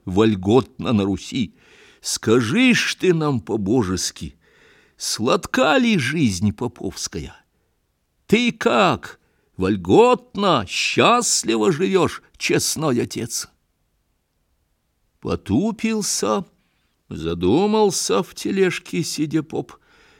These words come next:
и молвил: «Православное роптать на Бога грех. Несу мой крест с терпением, живу. А как? Послушайте, скажу вам правду, истину,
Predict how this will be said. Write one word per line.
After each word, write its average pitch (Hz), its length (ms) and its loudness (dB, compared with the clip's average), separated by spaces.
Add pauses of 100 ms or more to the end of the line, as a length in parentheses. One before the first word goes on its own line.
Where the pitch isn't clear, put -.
(120)
и - 120 -2
молвил: 101 480 4 (840)
«Православное 226 1300 4 (180)
роптать 104 640 -2
на 104 140 0
Бога 117 340 2
грех. 104 580 0 (800)
Несу 175 480 0
мой 254 220 4
крест 196 340 6
с - 160 -4
терпением, 202 880 2 (240)
живу. 170 800 2 (640)
А 90 160 -2
как? 185 640 0 (440)
Послушайте, 196 1000 0
скажу 98 460 0
вам 98 180 2
правду, 185 720 2
истину, 170 800 0